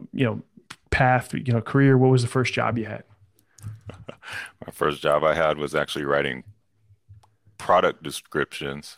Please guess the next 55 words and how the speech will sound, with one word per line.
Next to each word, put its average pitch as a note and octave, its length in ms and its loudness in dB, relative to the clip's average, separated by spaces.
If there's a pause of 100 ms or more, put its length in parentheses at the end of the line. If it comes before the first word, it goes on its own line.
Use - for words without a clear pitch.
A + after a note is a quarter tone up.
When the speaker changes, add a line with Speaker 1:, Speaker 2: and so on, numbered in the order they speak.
Speaker 2:
for - 180 -20
twelve E2 280 0
dollars D#2+ 320 2
an D2 100 -6
hour D2 320 -2
in C2+ 100 -8
the C2+ 60 -14
San D2+ 280 -8
Fernando C#2+ 400 -6
Valley C#2 360 -2
in C2+ 100 -12
the C2+ 100 -12
heat D2 160 -10
of C#2 80 -8
the C2+ 100 -12
summer. D2 460 -8 (480)
'Cause D#2 160 -10
one D#2 140 -2
of D2+ 60 -2
my D2 140 -2
neighbors, C#2+ 640 -6
uh, C#2 380 0
my C#2 160 -8
senior C#2+ 380 -8
year, C2+ 380 -4 (400)
she D2+ 480 -4
gave D2+ 260 -2
me D2 160 -6
an C#2+ 120 -4
opportunity C#2+ 760 -6
'cause, - 340 -10
you C#2+ 80 -12
know, D2 100 -8
she - 160 -12
was D2 80 -8
like, D2+ 140 -6
"Hey, G#2 140 2
what F2+ 140 2
are E2+ 40 0
you E2+ 60 -2
gonna D#2+ 200 -2
do?" D2+ 280 -2
I - 20 0
was C2+ 140 -8
like, - 180 -16
"I - 140 -14
mean, - 160 -18
I D2 80 -8
don't C#2 120 -4
know. D2+ 120 -2
We C2+ 100 -8
just - 340 -4
finished D2 480 -6
track D2 320 0
season. D2 480 -6